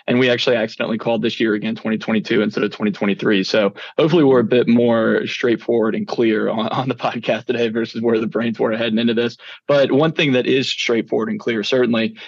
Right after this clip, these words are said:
is the default chart of that S and P five hundred index. And looking at the default chart of S P X,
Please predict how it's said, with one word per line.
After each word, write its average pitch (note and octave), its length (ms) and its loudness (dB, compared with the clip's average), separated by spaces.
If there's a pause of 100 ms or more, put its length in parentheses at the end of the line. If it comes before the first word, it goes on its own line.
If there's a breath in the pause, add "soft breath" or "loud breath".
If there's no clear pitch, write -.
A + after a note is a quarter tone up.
is A#2 300 2
the A2+ 400 2
default B2+ 420 0
chart A#2 200 0
of G#2+ 80 -2
that A2+ 120 -2
S - 220 -6
and A2 80 -4
P G#2+ 120 -2
five G#2 200 -2
hundred G2 260 -4
index. G2 380 0
And A#2+ 80 0
looking B2 260 0
at A2 120 -2
the G#2 40 -6
default A2+ 360 -2
chart A2 240 0
of G#2+ 180 0
S G#2 160 -2
P - 180 -4
X, A2+ 280 -2